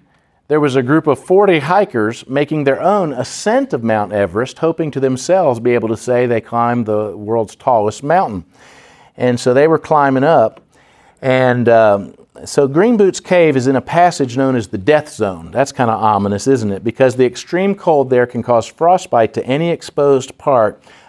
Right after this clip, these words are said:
of the body. Now, each of those hikers had paid twenty-five thousand dollars, uh, U S money in permits and guide fees for this daring experience. They were, they had committed a lot of resources doing this. And quitting's not part of the vocabulary. I mean, you wanna finish it and get it done.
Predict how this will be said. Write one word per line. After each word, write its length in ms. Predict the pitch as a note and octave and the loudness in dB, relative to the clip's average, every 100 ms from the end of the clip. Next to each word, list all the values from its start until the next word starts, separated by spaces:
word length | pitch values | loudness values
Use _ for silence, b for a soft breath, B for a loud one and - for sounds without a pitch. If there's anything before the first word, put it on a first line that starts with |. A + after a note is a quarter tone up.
| - | -2
of 200 | A2 G#2+ | -2 0
the 80 | A2 | 0
body. 440 | C#3+ D#3+ A2 - _ b b b b | 2 2 0 -8 _ b b b b
Now, 100 | C3 | -6
each 240 | C3+ G3+ A3 | -2 -2 -2
of 80 | G#3+ | 0
those 220 | G#3+ G#3 | 0 0
hikers 480 | G3 F#3+ F#3+ B2 A2 | 0 0 0 -6 -4
had 200 | A#2+ - | -8 -4
paid 280 | B2+ A#2+ | -4 -4
twenty-five 560 | - D#3 F3+ F3 D#3+ D#3 | -6 -6 -6 0 0 0
thousand 400 | D3+ C#3+ C3+ B2+ | 2 0 0 0
dollars, 580 | C3 C3+ B2+ A#2 A2+ - - | 2 4 4 0 -2 -8 -2
uh, 100 | A2 | 0
U 260 | A2 C3+ | 2 4
S 160 | C#3+ C#3 | 2 2
money 380 | C3+ C3+ A2 A2+ - | 0 0 0 -4 -6
in 160 | A2+ | -8
permits 540 | A2 - F3 C#3 A2+ A2+ | -6 -2 -2 0 -4 -4
and 140 | A2+ | -4
guide 320 | G#2 C#3 D#3 | 0 2 2
fees 320 | D3+ A#2 G#2+ G#2 | 0 -2 -2 -4
for 140 | A2+ | -6
this 220 | G#2+ G2+ | -6 -6
daring 400 | A2+ A#2+ A#2+ A2+ | -2 0 0 -2
experience. 640 | G2+ - - C#3+ G2 D#2 - | -8 -12 -4 -2 -2 -6 -8
They 140 | A#2 | -4
were, 180 | A#2 G2 b b b | -4 -6 b b b
they 80 | - | -8
had 120 | A#2 | -8
committed 260 | - F3 C#3 | -4 -4 0
a 60 | |
lot 200 | B2+ C3+ | 2 2
of 80 | A#2+ | 2
resources 540 | B2 C3+ B2 A2 G#2 F#2 | 0 -2 -2 -4 -4 -4
doing 340 | A#2+ D3 G#2+ | -2 -2 -2
this. 220 | F2+ F#2 _ b b b | -6 -12 _ b b b
And 140 | C3+ | -8
quitting's 420 | - G#3 F3 C3+ | 0 0 0 -4
not 220 | C#3 C3+ - | -2 -2 2
part 220 | C#3+ C3 | 2 2
of 20 | |
the 60 | A#2+ | 0
vocabulary. 760 | A#2 - E3 D3 G#2 G2+ G2 | -4 0 0 0 -4 -6 -6
I 40 | G#2 | -6
mean, 160 | A#2 | -6
you 80 | C#3+ | -4
wanna 100 | C#3+ | -6
finish 380 | - B2 B2 B2+ | -6 -6 -4 -6
it 80 | A2 | -6
and 100 | G#2+ | -2
get 160 | A2 | -2
it 140 | G2+ G2 | -2 -2
done. 360 | B2+ G2 F2 | -2 -2 -8